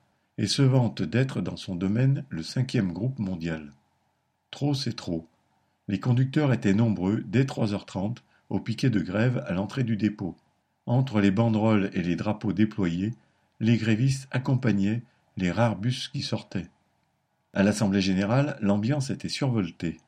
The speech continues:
Les grévistes étaient heureux de se retrouver pour discuter et, comme l'a dit l'un d'eux, « on est chaud ». Plusieurs grévistes portaient des chemises déchirées en solidarité avec les travailleurs d'Air France.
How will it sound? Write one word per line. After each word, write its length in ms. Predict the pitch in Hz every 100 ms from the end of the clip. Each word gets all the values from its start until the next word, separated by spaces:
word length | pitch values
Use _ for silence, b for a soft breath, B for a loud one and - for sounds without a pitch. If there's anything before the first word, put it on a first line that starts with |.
| _ _ _ _
Les 140 | 87 85
grévistes 600 | 90 95 117 143 - -
étaient 360 | 95 - 95 110
heureux 220 | 101 156
de 140 | 113
se 160 | - 95
retrouver 560 | 110 - 98 85 101 - _
pour 160 | - 101
discuter 720 | 117 131 - - 110 123 135 -
et, 200 | 113 117
comme 240 | 113 92
l'a 100 | 90
dit 140 | 82 87
l'un 180 | 90 95
d'eux, « 240 | 110 139 139 B B -
on 160 | 135
est 80 | 131
chaud ». 260 | - 90 78 _ _ _ _ _ _ _
Plusieurs 360 | - 127 143 107
grévistes 500 | 101 92 131 135 -
portaient 360 | - 110 120
des 100 | 104
chemises 460 | 101 120 104 95 82
déchirées 500 | 123 123 98 82 90 - _
en 100 | 120
solidarité 800 | 117 143 131 113 98 87 - 117 -
avec 260 | 85 -
les 80 | 87
travailleurs 480 | - 78 85 110 110
d'Air 180 | 95 -
France. 480 | 92 82 - -